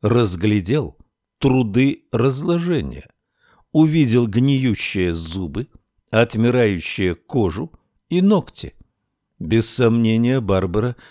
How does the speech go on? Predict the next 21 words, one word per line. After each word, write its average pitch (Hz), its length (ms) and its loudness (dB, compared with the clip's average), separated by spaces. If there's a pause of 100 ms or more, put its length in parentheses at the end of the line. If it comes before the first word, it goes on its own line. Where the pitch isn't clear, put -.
(100)
увидела 101 540 0
бы 101 120 0
то 117 180 -2
же 117 100 -2
самое 120 500 0
при 104 160 -6
взгляде 101 520 -2
на 113 80 2
него, 135 460 -2 (240)
однако 113 520 0
женщина 113 500 -2
по-прежнему 104 760 -4 (200)
смотрела 110 640 2
через 98 320 -4
плечо 117 480 -4 (160)
назад 92 640 0
и 104 80 -4
вверх. 120 500 -8 (600)
Источник 113 760 0
света 120 440 -4
сдвинулся, 104 680 -6